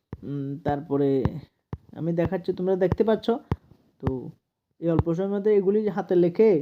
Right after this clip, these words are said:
সময় নষ্ট না করে আমাদের থেকে পিডিএফগুলি সংগ্রহ করে নাও, ঠিক আছে? টাকা একবার খরচ করবে, বারবার খরচ করবে না। বুঝতে পারছো? তো দীর্ঘ তিন চার মানের এগুলি যে প্রমাণ করো,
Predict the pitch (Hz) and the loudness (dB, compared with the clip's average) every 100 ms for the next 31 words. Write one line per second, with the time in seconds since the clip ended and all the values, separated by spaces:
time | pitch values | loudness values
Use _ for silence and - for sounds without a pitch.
0 | - 170 185 175 - 175 165 202 180 180 | 0 -2 -2 -4 -2 -2 0 0 2 0
1 | 196 202 202 202 190 196 208 202 190 190 | 0 2 2 4 2 2 0 -2 -2 0
2 | 196 170 123 - - 214 226 196 180 175 | 0 -2 -4 -8 -6 -4 -4 -4 -2 0
3 | 185 180 185 180 214 196 175 165 160 170 | 0 2 0 2 0 0 -2 -2 0 -2
4 | 170 165 170 165 165 156 127 135 _ - | -2 -2 -4 0 0 0 -2 -8 _ -14
5 | _ _ 185 240 214 165 165 165 185 190 | _ _ -4 -2 -2 -2 0 4 4 4
6 | 208 - _ - 185 185 175 170 165 165 | 2 -4 _ -4 -2 0 0 0 0 0
7 | 165 190 185 _ _ _ 151 156 190 180 | 2 0 -2 _ _ _ -6 0 4 4
8 | 175 160 165 | 2 2 4